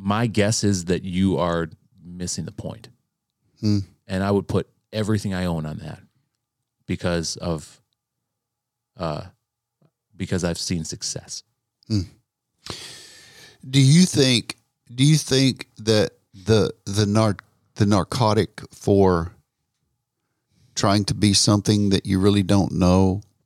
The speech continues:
Speaker 2: what you're supposed to be by doing, do you think the narcotic is business, busyness?
Speaker 1: Well, it could be.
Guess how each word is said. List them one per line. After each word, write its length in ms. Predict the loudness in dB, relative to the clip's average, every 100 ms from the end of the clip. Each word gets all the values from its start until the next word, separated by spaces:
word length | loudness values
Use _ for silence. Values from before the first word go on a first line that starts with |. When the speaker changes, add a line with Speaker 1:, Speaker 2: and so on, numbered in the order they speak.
| _ _ _ -4
Speaker 2:
what 160 | -4
you're 80 | -2
supposed 440 | -2 -2 0 -2 0
to 60 |
be 180 | 2 2
by 180 | 2 -4
doing, 460 | 2 4 4 2
do 80 | 2
you 60 | 2
think 220 | 2 0
the 100 | 2
narcotic 580 | 2 0 0 -2 -2 -4
is 120 | -8
business, 380 | -2 -2 -2 -6 -4
busyness? 680 | -2 0 -2 -2 -8 -10 _ _ _ _ -12
Speaker 1:
Well, 100 | -10
it 60 | -2
could 140 | 0
be. 160 | 0